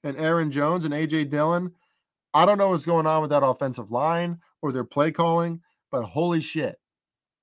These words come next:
They just have such a talented roster on both sides of the ball. I wanna take the Packers here. I'll say that. I wanna take the Packers. But the Bills have obviously been a juggernaut at home.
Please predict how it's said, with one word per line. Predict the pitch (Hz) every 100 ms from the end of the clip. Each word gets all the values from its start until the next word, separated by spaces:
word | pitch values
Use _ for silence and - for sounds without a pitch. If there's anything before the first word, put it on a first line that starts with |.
| _ _ _ _ _ _ _ _ _ _
They | 123 175
just | 170 156 156
have | 135
such | - 151 180
a | 160
talented | 147 143 139 135
roster | 110 110 135 143 170 147
on | 120
both | 127 139
sides | 147 135 120
of |
the | 107
ball. | 87 117 143 156 - _ _ _ -
I | 156
wanna | 143 127 160 190
take | 180 185 165
the | 160
Packers | 156 139 127 123 -
here. | 123 123 _ -
I'll | 135
say | - 143
that. | 131 117 135
I | 127
wanna | 123 151 165
take | 156 156
the | 160
Packers. | - 127 101 110 117 - _ _ _ _ _ _ _ _
But | 139 127
the |
Bills | 117 160 180 165
have | 143
obviously | 143 156 170 160 170
been | 147 147
a | 127
juggernaut | 139 151 165 156 156
at | 147
home. | 139 131 135 135